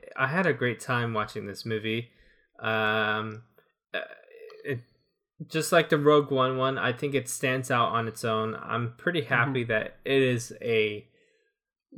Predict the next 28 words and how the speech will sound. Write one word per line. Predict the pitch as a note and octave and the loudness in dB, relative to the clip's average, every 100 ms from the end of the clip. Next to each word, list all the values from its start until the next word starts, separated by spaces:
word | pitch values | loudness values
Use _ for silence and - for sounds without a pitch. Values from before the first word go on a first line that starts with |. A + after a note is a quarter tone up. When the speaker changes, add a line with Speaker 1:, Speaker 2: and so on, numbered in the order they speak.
| B2+ | -4
Speaker 1:
great | C#3 C#3 - | 2 4 2
spin-off, | - - B2 G#2+ G2+ G2+ - - - _ - | -2 -2 -2 0 -2 -6 -16 -20 -20 _ -6
and | A#2 | -2
it | A2+ | 0
could | C3+ B2 - | -2 -4 -6
take | - D#3 D3+ | -2 0 0
care | - C3 | 0 0
of | A#2+ | 0
itself | A#2+ - A2 A2 | -6 -2 -2 -2
in | A2+ G#2 | -6 -8
its | G2+ - | -10 -8
own | A2 A2 A2+ | -4 -4 -4
franchise | - A2+ A2 - A2 G2+ G2+ G2+ - - - | -6 -6 -6 -6 -6 -4 -4 -6 -10 -18 -14
series. | - A2 - - - - - _ _ _ _ _ _ _ | -10 -8 -10 -12 -16 -18 -20 _ _ _ _ _ _ _
Speaker 2:
Yeah, | C3+ A#2+ | 2 2
agreed. | A#2+ C3+ A#2+ A2 - _ _ _ - | 2 0 0 -2 -8 _ _ _ 0
Uh, | B2+ B2 A#2+ A#2+ | 6 10 10 8
Speaker 1:
Mm-hmm. | - B2 A#2 A#2 _ | 4 -8 -8 -10 _
Speaker 2:
you | E3 | 4
know, | D#3 | 4
I, | D3+ - D#3 | 4 4 4
I | |
can | D#3+ D#3 D#3 | 4 4 2
rate | D3 D#3+ | 4 0
this | C3+ | 2
higher | - C3 B2+ | 6 8 6
up | B2+ | 4
too. | C#3 C3 B2+ | 0 0 0